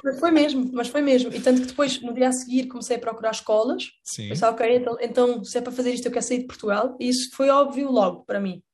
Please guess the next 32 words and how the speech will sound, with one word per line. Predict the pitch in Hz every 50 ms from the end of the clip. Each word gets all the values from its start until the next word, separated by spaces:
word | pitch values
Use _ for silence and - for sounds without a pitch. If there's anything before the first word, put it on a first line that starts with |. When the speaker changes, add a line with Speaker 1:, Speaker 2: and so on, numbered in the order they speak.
| _ _ _ _ _ _ _ _ _ _ _ _ _ _ _ _ _ _ _ -
Speaker 1:
Ah, | 208 208 208 208 202
porque | 202 - - -
eu | 226
sabia | - - 233 233 240 240 240
que | - 247 240 -
tínhamos | 240 - 233 226 226 226
aqui, | 226 226 240 214
sei | - - 202
lá, | 202 190 190
Superior, | 190 - - - 202 214 214 208 202 196 196 196 - _ _ _ _ _ _ _ _
ou | - 208 196 190 190 190 196
a | - 196 190
Superior | 190 - - 214 208
de | 196 208
Música | 202 196 - 202
de | 185
Lisboa, | 196 208 196 220 269 311 311 269 226 202 196
ou | 196
a | 202
esmaia, | 208 196 190 220 226 254 254 247
mas | 254 247 254
era | 254 262 285 262
Speaker 2:
Sim. | - -
Speaker 1:
tudo | 320 311 277
meio, | 277 269 269 269 262 247
sei | 247 254 233
lá, | 220 208
muito | 208 233 226 - -
clássico, | - 247 233 240 254 247 247 - 220 202 - 202
ou | 202
jazz, | 190 196 214 214 226 220 208 196
ou... | 202 196